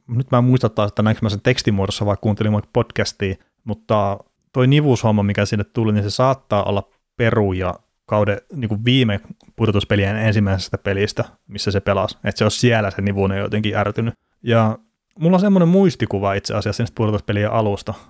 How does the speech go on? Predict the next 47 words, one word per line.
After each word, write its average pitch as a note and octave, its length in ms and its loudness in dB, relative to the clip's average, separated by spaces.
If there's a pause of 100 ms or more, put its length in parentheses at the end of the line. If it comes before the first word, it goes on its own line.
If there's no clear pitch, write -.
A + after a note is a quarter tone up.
että A2+ 140 -4
siellä B2 200 4
oli, B2 340 2 (300)
mä C3+ 120 2
en C3+ 60 4
sano, C#3+ 160 2
oliko B2+ 120 2
se C#3 120 -6
eka C#3+ 180 0
peli, G#2+ 220 0
mutta G#2+ 180 0
jossain B2+ 300 2
siellä A2 180 0
niinku A2 160 2
suhkat A2+ 320 -2
alkutaipaleella G2+ 800 0
oli B2+ 220 2
semmoinen G2+ 440 -6 (340)
tilanne, A2+ 280 2
että G2+ 160 -4
Kutserovi A2 460 -2
kyllä G#2+ 380 0 (120)
jollain B2+ 400 2
tavalla F#2 320 -4
varmaan F#2+ 340 -2
loukkasi G2+ 480 -2 (120)
just G#2+ 180 -8
nivustaan G2+ 500 -4
tai G#2 180 0
jotain G2 320 0
jalastaan. G#2 500 -6 (460)
Että A2 100 -10
se A2+ 140 -2 (500)
vähän B2+ 260 0
sitä G2+ 220 -4
niinku F#2+ 280 -8 (160)
varoo A2 300 0
siinä. A#2 280 -6 (560)
Ja G#2 260 2
sit - 200 -2
jos - 140 0
on A#2+ 80 4
sieltä A#2+ 360 2
asti G#2 240 -4
jotain G2 320 0
peruja, G2 380 0
niin F#2+ 240 -6